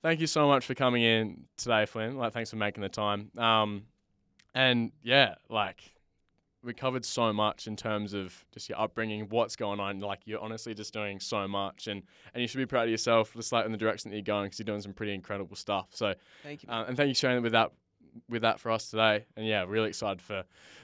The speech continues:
Speaker 1: what you've got coming up in the future.
Speaker 2: No,
Speaker 1: Um,
Speaker 2: thanks for having me, guys. Honestly,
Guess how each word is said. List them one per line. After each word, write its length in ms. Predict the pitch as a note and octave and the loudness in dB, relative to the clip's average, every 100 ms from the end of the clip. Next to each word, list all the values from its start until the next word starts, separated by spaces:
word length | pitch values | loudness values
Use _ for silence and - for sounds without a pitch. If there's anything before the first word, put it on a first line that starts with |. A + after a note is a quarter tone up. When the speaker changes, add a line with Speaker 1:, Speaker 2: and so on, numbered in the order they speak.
| - | -2
Speaker 1:
what 100 | G#2+ | 0
you've 100 | A2 | 6
got 300 | A2 F2+ - | 4 4 -6
coming 180 | G#2+ G2+ | -2 -2
up 120 | G#2 | -2
in 60 | |
the 60 | F#2+ | -4
future. 460 | G#2+ G#2+ A#2 A2 A#2 _ | 0 4 4 2 0 _
Speaker 2:
No, 100 | G#2+ | -4
Speaker 1:
Um, 160 | G2+ G2 | -2 -2
Speaker 2:
thanks 120 | G#3+ | -6
for 80 | C#3 | -8
having 180 | C3 F3 | -4 -2
me, 80 | C3 | -2
guys. 300 | - - - D3 | -4 -8 -8 -6
Honestly, 300 | E3 D#3+ | -4 -4